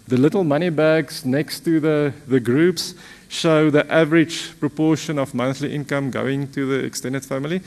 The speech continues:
So you can see that's between fifteen and twenty percent of regular monthly income. For the white group, quite a different picture, although where there are extended family support, similar level of support between fifteen and twenty percent of regular income.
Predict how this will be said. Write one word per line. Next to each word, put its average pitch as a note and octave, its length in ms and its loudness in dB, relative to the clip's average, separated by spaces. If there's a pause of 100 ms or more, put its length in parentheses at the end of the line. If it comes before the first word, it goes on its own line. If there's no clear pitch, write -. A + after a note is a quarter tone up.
(260)
So - 100 -6
you B2 80 0
can B2+ 140 -4
see C#3 140 -4
that's A#2 200 0
between B2+ 480 -2
fifteen B2 580 -6
and A2+ 200 -6
twenty A#2 220 -6
percent G#2 600 -14 (420)
of A2+ 260 -4
regular A#2 420 2
monthly A2 400 -4
income. G#2 360 -10 (1500)
For D3+ 200 2
the C#3+ 80 6
white F3 280 6
group, A3 380 -2
quite E3 220 0
a E3 60 2
different D3 400 -2
picture, G#3+ 480 -2 (520)
although D3 480 4
where D3 320 4
there E3+ 160 6
are F3 200 2
extended D3 400 -2
family C#3 280 -2
support, C3+ 340 -2
similar E3 360 2
level B2+ 400 4
of G#2+ 180 -4
support G#2+ 380 -8
between A2+ 340 -4
fifteen A2+ 380 -10
and G#2 120 -8
twenty G#2 200 -8
percent G2+ 600 -10
of G#2+ 160 -10
regular G2 260 -6
income. G#2 360 -12